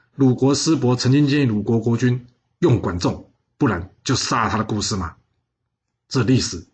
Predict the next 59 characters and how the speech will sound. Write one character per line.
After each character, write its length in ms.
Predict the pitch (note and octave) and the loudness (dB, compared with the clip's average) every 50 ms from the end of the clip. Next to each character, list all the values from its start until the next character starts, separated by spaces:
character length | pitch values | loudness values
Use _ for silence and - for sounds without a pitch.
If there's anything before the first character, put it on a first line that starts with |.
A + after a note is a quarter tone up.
| _ _ | _ _
正 260 | - - C3 F2+ F2+ | -4 -4 -2 -2 -2
在 160 | - B2+ G2+ F#2 | -2 -4 -4 -4
重 240 | - - F#2+ F#2+ | -4 -6 -4 -2
演 180 | F#2+ G#2 F2 D#2 | -2 -2 -2 -4
啊！ 200 | - - - - _ _ _ _ _ _ _ _ _ _ _ _ _ _ _ _ | -6 -8 -10 -12 _ _ _ _ _ _ _ _ _ _ _ _ _ _ _ _
可 180 | - - G#2+ F#2 | -4 -2 -2 -2
惜， 320 | E2+ F2 G2 F#2+ G2+ - - _ _ _ _ | -2 -4 -6 -8 -10 -12 -18 _ _ _ _
看 140 | - B2+ G#2+ | -4 -4 -2
来 60 | F#2 | -2
魏 160 | G2 B2+ C3+ | 0 0 2
惠 160 | G#2+ A#2 C3 A#2 | 2 2 2 2
王 160 | G2+ G2+ G#2 | 0 0 0
对 120 | B2+ A#2+ | 0 0
历 120 | A2 A#2+ G2+ | 2 0 0
史 160 | - - - | -2 -6 -4
并 180 | - D3+ B2 | -2 0 0
不 80 | F2+ F#2 | 0 0
太 140 | G2 A2+ G#2 | -2 -2 -2
熟 200 | - - F2+ F2+ | -2 -4 -4 -4
悉 200 | - - G2+ F#2 | -4 -4 -4 -4
呢。 80 | F#2 F2+ - - _ _ _ _ _ _ _ _ _ _ _ _ _ _ _ | -6 -6 -10 -14 _ _ _ _ _ _ _ _ _ _ _ _ _ _ _
他 160 | - - A#2+ A#2+ | -6 -2 -2 0
无 140 | B2 C3 | 2 2
法 160 | B2+ C3 G#2 G2+ | 2 0 -2 -2
从 180 | - A#2+ A2+ | -2 -2 -2
前 160 | - - B2+ | -2 0 2
人 100 | B2+ B2 | 2 2
的 60 | A#2+ A#2+ | 2 2
故 140 | - C3+ | 2 0
事 100 | A2+ G#2+ | 0 0
中 180 | G#2 A#2+ G#2+ A2 | 0 -2 -2 -2
学 280 | F#2 - - A2+ A#2 A#2 | -4 -2 0 0 0 0
习 160 | - A#2 G#2 | 0 -2 -2
到 100 | A2+ G#2+ | -2 -2
智 180 | G#2 - A2 | -2 -2 -4
慧， 240 | G2+ - A2+ F#2 - - _ _ _ _ _ _ _ _ _ _ | -4 -2 -4 -4 -6 -8 _ _ _ _ _ _ _ _ _ _
那 160 | C3 B2+ A2+ | 0 0 0
么 140 | G#2 G#2 - - _ _ _ _ _ _ _ | 0 -2 -6 -12 _ _ _ _ _ _ _
他 100 | - D3 | -4 0
就 100 | A#2+ C3+ | 0 2
必 140 | C#3 D#3 D3 | 2 2 2
须 140 | - C#3+ C3 | 2 0 0
自 160 | - E3 D3 | 0 -2 -2
己 100 | - - | -4 -2
过 220 | - - C3 A#2 | 0 0 2 2
一 40 | A2 | 2
趟， 300 | A2 A#2+ G2 F2 - - _ _ | 0 -2 -4 -4 -10 -16 _ _
亲 320 | - - - D3 C3+ B2+ | -8 -4 0 2 2 2
身 240 | - - C3+ A#2+ A#2 | 2 2 2 0 0
体 200 | - - G#2+ G2+ | 0 -4 -2 -2
验 140 | A#2+ G#2+ G2+ | 0 0 0
一 60 | F#2+ | -2
下 300 | - A#2 G#2 F2 - - | -2 -2 -4 -4 -6 -12
才 300 | _ - - - G#3 G3+ | _ -8 -4 -4 -2 -2
会 160 | - C3+ A#2 | 0 0 0
有 160 | F#2 F2+ F#2+ G2+ | 0 0 -4 -4
所 180 | - G#2 G#2 | -4 -6 -6
体 200 | G#2 - F2+ E2 | -6 -8 -8 -6
验。 200 | F2+ G2+ F2 - | -6 -6 -6 -8